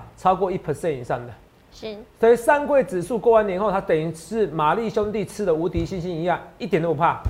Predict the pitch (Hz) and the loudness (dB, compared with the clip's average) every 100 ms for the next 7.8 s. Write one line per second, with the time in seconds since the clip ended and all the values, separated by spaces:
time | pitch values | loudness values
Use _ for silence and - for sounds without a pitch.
0 | - - - - - 143 156 175 139 180 | -6 -16 -20 -20 -4 -2 0 0 0 -2
1 | 143 139 165 151 147 135 151 151 143 - | -4 -4 -4 -4 -4 -4 -4 -4 -6 -8
2 | 120 98 - 143 127 - 233 269 294 262 | -12 -12 -6 -4 -4 -8 -10 -8 -8 -4
3 | 277 330 254 196 104 131 147 165 135 113 | -2 0 -2 -2 -2 -2 0 0 0 -2
4 | 170 143 139 160 135 160 143 123 151 135 | -2 -2 -2 -2 -2 -2 -4 -4 -2 -2
5 | 131 131 120 - 320 311 - 151 127 120 | 0 0 0 -4 -6 -2 2 2 2 -2
6 | 147 147 131 127 117 - - - - 147 | -2 0 0 -2 -4 -14 -20 -12 -4 -2
7 | 143 240 208 233 220 214 165 226 | 2 2 4 4 4 4 4 0